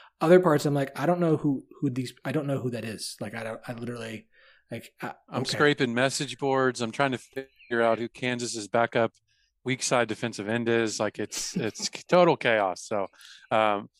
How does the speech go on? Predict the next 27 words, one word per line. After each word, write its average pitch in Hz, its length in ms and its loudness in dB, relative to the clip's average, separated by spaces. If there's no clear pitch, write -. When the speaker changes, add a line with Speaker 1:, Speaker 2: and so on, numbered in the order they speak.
Speaker 2:
this 120 240 -4
is 117 80 -6
gonna 123 180 2
be 113 280 4
a 120 140 -4
real, 110 540 0
a 110 100 -8
real 120 220 2
challenge. 123 540 0
I'm 120 160 -4
looking 156 240 -2
forward 156 240 -2
to 131 60 -2
seeing 123 400 -4
your 131 280 2
guys' 123 400 4
rankings, 107 800 -6
um, 104 340 -2
because 113 380 -2
there 117 180 2
are, 117 220 4
there's 135 200 2
some 151 240 2
very 156 360 4
incomplete 139 420 0
information 113 600 -6
that 104 200 -6